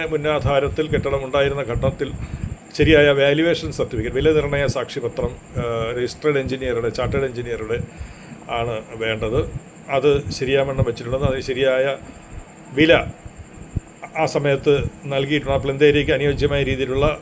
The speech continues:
വില അതിനകത്ത് പ്രതിപാദിച്ചിട്ടുണ്ട്, അത് ശരിയായി ചെയ്തിട്ടുണ്ട് എന്നുള്ളത്, ആ, വിലയിരുത്തണം. പിന്നെ എന്തെങ്കിലും പിഴവുകൾ ഇക്കാര്യങ്ങളിലൊക്കെ ഉണ്ടെങ്കിൽ അത് തിരുത്താൻ,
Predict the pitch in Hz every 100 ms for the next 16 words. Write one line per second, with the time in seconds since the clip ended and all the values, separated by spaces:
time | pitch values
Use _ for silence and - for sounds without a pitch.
0 | - - - 135 143 147 135 135 135 127
1 | 147 143 - 127 131 139 135 143 131 127
2 | 135 120 117 131 135 135 131 - - -
3 | - - 135 143 143 147 143 135 123 120
4 | 127 180 - - - - - - - -
5 | - - 156 135 127 127 123 104 110 147
6 | - - - - - - 165 147 143 135
7 | - - - - 160 180 185 208 208 -
8 | 170 165 165 160 160 156 151 156 156 156
9 | 135 139 139 131 135 131 - - - 127
10 | 123 135